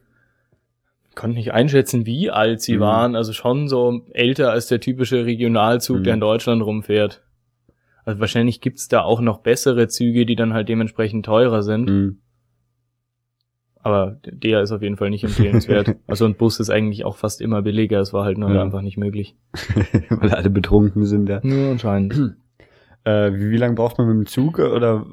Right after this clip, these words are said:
Speaker 1: Es
Speaker 2: ist
Speaker 1: war
Speaker 2: Zug
Speaker 1: auch wieder
Speaker 2: oder
Speaker 1: über Nacht
Speaker 2: Bus schneller
Speaker 1: einfach.
Speaker 2: gewesen? Also gleich schnell ungefähr.
Speaker 1: Ungefähr gleich schnell,
Speaker 2: Mhm.
Speaker 1: denke ich. Also wir sind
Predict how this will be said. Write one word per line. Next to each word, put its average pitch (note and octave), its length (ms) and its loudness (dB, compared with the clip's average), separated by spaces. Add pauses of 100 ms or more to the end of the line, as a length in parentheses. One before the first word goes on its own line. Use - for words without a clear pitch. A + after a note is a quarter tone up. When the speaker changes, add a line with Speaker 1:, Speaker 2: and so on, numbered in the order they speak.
(180)
Speaker 1:
Es A2+ 80 -10
Speaker 2:
ist A2+ 80 -4
Speaker 1:
war G#2+ 80 -2
Speaker 2:
Zug D3 160 0
Speaker 1:
auch F3 40 -2
wieder C3 240 2
Speaker 2:
oder A#2 120 2
Speaker 1:
über A#2 120 2
Nacht G#2+ 260 -2
Speaker 2:
Bus A2+ 120 0
schneller G#2+ 300 2
Speaker 1:
einfach. G#2+ 100 2
Speaker 2:
gewesen? G#2+ 480 0 (160)
Also F#2+ 280 -6 (260)
gleich F#2+ 240 -2
schnell G2 180 -4
ungefähr. G2+ 300 0
Speaker 1:
Ungefähr G#2 260 2
gleich G2 300 0
schnell, G#2+ 180 4
Speaker 2:
Mhm. G2 40 6
Speaker 1:
denke G#2 260 2
ich. - 200 -8 (160)
Also G#2+ 120 -12
wir G2+ 60 -6
sind G2 260 -4